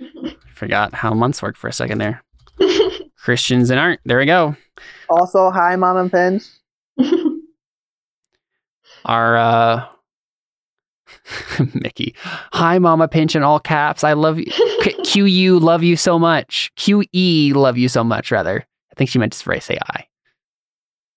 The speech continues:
Speaker 1: Or "we." No, she meant to say, "Do we."
Speaker 3: Oh, yeah. Okay.
Speaker 1: <laughs> Mickey,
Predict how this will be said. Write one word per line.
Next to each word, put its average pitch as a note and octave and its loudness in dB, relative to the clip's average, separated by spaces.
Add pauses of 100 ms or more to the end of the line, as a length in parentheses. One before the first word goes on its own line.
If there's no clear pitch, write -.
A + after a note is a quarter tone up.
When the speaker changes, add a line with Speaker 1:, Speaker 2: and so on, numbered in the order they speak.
(500)
Speaker 1:
Or B2+ 2
"we." C3+ 2
No, C#3 2
she C3+ 0
meant D3 2
to - -6
say, C#3 2
"Do B2 0
we." A#2+ -4 (840)
Speaker 3:
Oh, E3+ 4
yeah. C#3+ 2 (100)
Okay. C#3+ -4 (2750)
Speaker 1:
<laughs> - 2
Mickey, C3+ 0